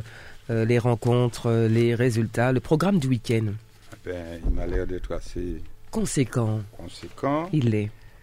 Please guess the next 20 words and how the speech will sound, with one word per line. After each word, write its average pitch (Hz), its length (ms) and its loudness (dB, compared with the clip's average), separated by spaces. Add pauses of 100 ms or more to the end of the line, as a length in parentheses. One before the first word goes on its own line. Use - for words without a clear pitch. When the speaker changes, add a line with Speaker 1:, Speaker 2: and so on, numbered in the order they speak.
(480)
Speaker 2:
Alors, 113 340 4 (420)
euh, 101 840 0
quinzième 135 380 2
journée, 113 400 0 (920)
c'est 92 100 -6
ça 104 120 -2
qui 107 80 -6
est 110 40 -6
plus 123 140 -4
important, 117 400 -2 (200)
<coughs> - 180 -18
régional 104 580 0
un, 151 200 -2 (1120)
euh, 90 800 -2
jeudi. 113 380 0 (2000)
Non, 120 120 0
non, 104 120 0
le 98 100 2
trois 156 180 8
février, 156 520 0